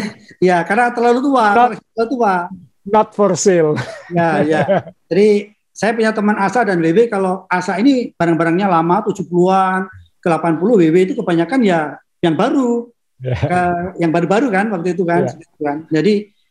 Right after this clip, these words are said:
Speaker 1: Evan Mania ini bukan, maaf ya, kita bukan manas-manasi apapun, teman-teman harus mimpi. Bagaimana cara mencarinya, yaitu tadi, barang-barang saya ini tidak semuanya mahal karena ya tadi di kota,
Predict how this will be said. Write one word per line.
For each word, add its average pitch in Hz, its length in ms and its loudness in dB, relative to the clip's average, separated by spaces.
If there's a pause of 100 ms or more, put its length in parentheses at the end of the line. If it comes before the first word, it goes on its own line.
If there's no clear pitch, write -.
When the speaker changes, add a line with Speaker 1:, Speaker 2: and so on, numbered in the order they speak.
Speaker 1:
Evan 180 160 0
Mania 202 480 0
ini 202 160 0
bukan, 170 560 0
maaf 165 200 -2
ya, 156 160 0
kita 175 200 -2
bukan 147 240 2
manas-manasi 156 840 0
apapun, 185 600 -2 (200)
teman-teman 175 360 0
harus 147 120 -4
mimpi. 180 600 0 (120)
Bagaimana 160 320 -2
cara 165 200 0
mencarinya, 165 520 0
yaitu 165 240 0
tadi, 156 400 0 (280)
barang-barang 165 360 0
saya 170 160 -2
ini 208 120 0
tidak 165 200 -2
semuanya 165 240 2
mahal 165 280 0
karena 160 280 0
ya 143 120 -4
tadi 160 480 0
di - 160 -18
kota, 151 520 -2